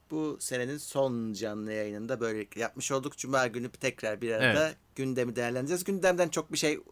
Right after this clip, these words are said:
Speaker 1: be-, medet ummayın çünkü ha-, e, yurt dışı tatilde.
Speaker 2: Bu hafta
Speaker 1: Ee,
Speaker 2: tatil.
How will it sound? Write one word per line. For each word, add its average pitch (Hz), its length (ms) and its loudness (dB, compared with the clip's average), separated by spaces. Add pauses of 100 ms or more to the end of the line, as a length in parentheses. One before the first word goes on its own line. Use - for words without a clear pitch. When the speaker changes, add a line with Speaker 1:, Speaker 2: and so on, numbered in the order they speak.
Speaker 1:
be-, 139 360 4 (360)
medet 143 280 0
ummayın 143 300 0
çünkü 135 340 0 (120)
ha-, 120 280 -4
e, 117 120 -2
yurt 135 220 -2
dışı - 160 0
tatilde. 131 520 0 (140)
Speaker 2:
Bu 135 120 4
hafta 165 480 2 (220)
Speaker 1:
Ee, - 40 -16
Speaker 2:
tatil. 123 380 6